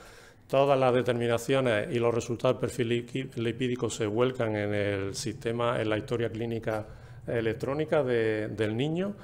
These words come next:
y el circuito que tenemos montado en atención primaria.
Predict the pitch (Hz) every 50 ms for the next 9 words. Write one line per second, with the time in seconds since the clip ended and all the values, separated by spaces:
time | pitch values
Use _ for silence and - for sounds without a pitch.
0 | - - - - - - - - - 160 165 170 165 160 - 165 143 - 139 143
1 | 147 156 156 147 147 - 135 127 131 139 143 139 143 147 135 - 131 131 147 147
2 | 139 131 - 123 113 - - 127 120 113 120 113 107 98 95 92 87 82